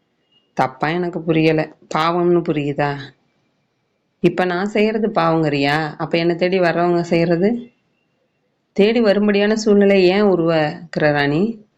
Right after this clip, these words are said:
"எனக்கு இது சரியா உனக்கு புரியும்படியா கேட்க தெரியல. இதை பாரு, வாழ்றதுக்கு எத்தனையோ வழி இருக்கு இல்லையா? உன்ன மாதிரி பெண்கள் இப்பெல்லாம் எத்தனையோ நவீனமான காரியங்கள் பண்றாங்க. ஏரோப்ளேன் கூட ஓட்டுறாங்க,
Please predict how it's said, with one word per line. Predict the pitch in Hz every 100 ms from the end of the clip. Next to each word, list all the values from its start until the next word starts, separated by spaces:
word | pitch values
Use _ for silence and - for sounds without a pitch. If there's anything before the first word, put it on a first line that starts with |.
| _ _ _ _ _ _ _ _
"எனக்கு | 165 160 156
இது | 151
சரியா | 151 156 160 185
உனக்கு | 185 170 160
புரியும்படியா | 202 170 180 165 156
கேட்க | 160 156 156
தெரியல. | 170 147 156 147 139 -
இதை | - 160
பாரு, | 151 160 165 165 - _ _ _ _ _ _ _
வாழ்றதுக்கு | 160 170 196 190 175 180
எத்தனையோ | 156 160 165 175
வழி | 160 156
இருக்கு | 160 -
இல்லையா? | 139 139 147 147 139 190
உன்ன | 156 156
மாதிரி | 151 156 175
பெண்கள் | 202 160 160 165
இப்பெல்லாம் | 156 143 160
எத்தனையோ | 143 139 151 156
நவீனமான | 170 151 147 156 156 160 165
காரியங்கள் | 151 143 139 143 143
பண்றாங்க. | 139 135 139 135 139 - -
ஏரோப்ளேன் | 160 160 160 147
கூட | 139 151 170
ஓட்டுறாங்க, | 147 139 156 135